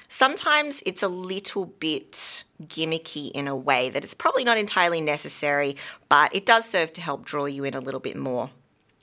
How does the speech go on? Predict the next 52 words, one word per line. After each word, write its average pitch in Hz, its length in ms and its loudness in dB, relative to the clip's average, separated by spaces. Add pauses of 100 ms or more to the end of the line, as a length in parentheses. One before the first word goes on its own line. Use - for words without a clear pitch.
(100)
And 214 120 -2
that's 226 200 4
kind 170 340 2
of 156 140 -4
the 151 120 0
vibe 139 360 2
with 139 180 -10
all 139 220 0
of 139 100 -2
the 143 80 0
Life 131 260 -2
is 123 80 -6
Strange 131 360 -6
games, 127 240 -4
is - 100 -14
they're 170 140 -2
very 226 280 4
much 202 220 2
focused 143 400 -6
on 135 100 -6
story 143 540 -4
and 127 240 -8
character 233 560 0 (380)
and 185 80 -6
have 175 120 2
some 156 220 -6
really 196 240 2
great 139 280 -2
voice 143 320 -2
acting 139 340 -6
to 135 120 -10
back - 400 -6
all 143 140 -2
that 135 160 -2
up - 160 -6
as - 140 -14
well. 151 200 4 (440)
But 170 200 12
if 185 140 -8
you're 202 140 2
looking 247 400 -2
for 208 160 -6
something 156 560 0
that's - 580 4 (360)
high 233 440 8
on, 185 300 2
a-, 151 180 4
although 415 220 -4
no, 494 180 2
there 523 220 0
is - 80 0
action, 139 420 4